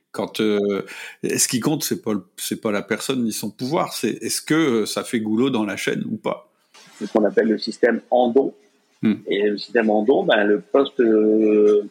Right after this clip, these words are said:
Speaker 2: qui est en difficulté, il appelle au secours et il bloque la chaîne. Et, euh, ils ont un quart d'heure de stop entre chaque poste chez Toyota.
Speaker 1: Hmm.
Speaker 2: Et donc, ils ont un quart d'heure pour résoudre le problème.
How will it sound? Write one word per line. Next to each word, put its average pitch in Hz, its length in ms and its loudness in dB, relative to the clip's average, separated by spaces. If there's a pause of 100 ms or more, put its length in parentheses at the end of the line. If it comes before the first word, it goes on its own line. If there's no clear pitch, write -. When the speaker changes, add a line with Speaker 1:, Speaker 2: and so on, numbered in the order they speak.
Speaker 2:
qui 117 120 2
est 110 40 4
en 104 220 2
difficulté, 110 720 0 (360)
il 110 120 2
appelle 113 240 2
au 107 80 2
secours - 320 0 (400)
et 107 80 2
il 110 160 2
bloque 156 260 4
la 131 100 0
chaîne. 196 340 -2 (360)
Et, 117 220 4
euh, 104 580 4
ils 113 160 -2
ont 139 60 6
un 139 80 2
quart 147 200 2
d'heure 151 140 2
de 147 120 -2
stop 175 260 0
entre 139 220 0
chaque - 220 0
poste 156 240 -4 (220)
chez 123 100 -6
Toyota. 113 360 0
Speaker 1:
Hmm. - 520 -12
Speaker 2:
Et - 40 0
donc, 131 140 2
ils 131 100 2
ont 123 60 4
un 131 100 2
quart 135 200 0
d'heure 165 200 0
pour 131 140 -2
résoudre 139 240 0
le 139 100 0
problème. 131 340 2